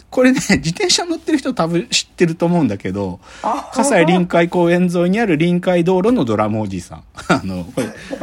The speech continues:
Speaker 1: れ、で、いつか話しかけたらね、ちょっと報告しますよ。
Speaker 2: うん。
Speaker 1: じゃあ、冒頭最後、今日の格言。えー、今日の格言。「漫画青足を読んだら、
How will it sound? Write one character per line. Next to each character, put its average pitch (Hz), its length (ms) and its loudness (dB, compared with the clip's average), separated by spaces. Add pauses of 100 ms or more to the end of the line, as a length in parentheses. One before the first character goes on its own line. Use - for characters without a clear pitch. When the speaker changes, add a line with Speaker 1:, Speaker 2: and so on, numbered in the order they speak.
(240)
Speaker 1:
れ、 175 140 0
で、 196 140 -2
い 269 140 2
つ - 140 -10
か - 80 -6
話 175 300 0
し - 60 -8
か 190 100 -2
け 151 120 -4
た 98 140 -6
ら 92 80 -4
ね、 95 80 -4
ち - 40 -14
ょ - 20 -18
っ - 40 -20
と - 80 -8
報 151 200 -2
告 151 200 -6
し - 120 -6
ま 131 120 -2
す 110 140 -12
よ。 - 60 -16 (600)
Speaker 2:
う 233 40 -8
ん。 240 40 -8 (760)
Speaker 1:
じ - 80 -6
ゃ 196 40 -2
あ、 - 20 -2
冒 247 140 0
頭 - 120 -4
最 - 180 -4
後、 90 180 -6
今 90 120 -6
日 78 60 -10
の 78 60 -12
格 80 300 -16
言。 69 220 -20 (280)
え 87 540 -10
ー、 - 40 -20
今 277 100 0
日 294 60 -2
の 202 60 0
格 101 280 -4
言。 78 180 -10 (600)
「漫 214 300 2
画 233 280 2
青 190 360 2
足 214 280 -2
を 202 80 0
読 208 180 -2
ん 127 60 0
だ 92 100 -4
ら、 101 200 -10